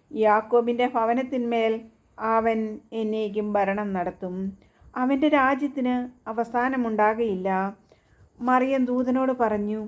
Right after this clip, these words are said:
"ഇതെങ്ങനെ സംഭവിക്കും? ഞാൻ പുരുഷനെ അറിയുന്നില്ലല്ലോ." ദൂതൻ മറുപടി പറഞ്ഞു, "പരിശുദ്ധാത്മാവ് നിന്റെ മേൽ വരും,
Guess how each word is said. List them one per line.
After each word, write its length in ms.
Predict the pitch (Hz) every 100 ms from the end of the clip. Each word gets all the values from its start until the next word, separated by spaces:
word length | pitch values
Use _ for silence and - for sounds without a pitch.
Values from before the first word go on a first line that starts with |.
| - _ _
"ഇതെങ്ങനെ 600 | 240 214 240 214 220 233 233
സംഭവിക്കും? 680 | 226 180 196 190 175 190 190 190 - _ _ -
ഞാൻ 300 | 220 214 226 226
പുരുഷനെ 540 | 226 220 220 240 220 214 214 -
അറിയുന്നില്ലല്ലോ." 880 | 208 208 233 214 190 180 180 185 185 190 - _ _ _ _
ദൂതൻ 400 | 233 247 277 285 285
മറുപടി 460 | 277 254 269 294
പറഞ്ഞു, 440 | 285 262 240 240 233 240 - - - -
"പരിശുദ്ധാത്മാവ് 920 | 277 262 262 320 277 302 285 269 269 269
നിന്റെ 280 | 262 247 277
മേൽ 240 | 262 254
വരും, 300 | 247 233 233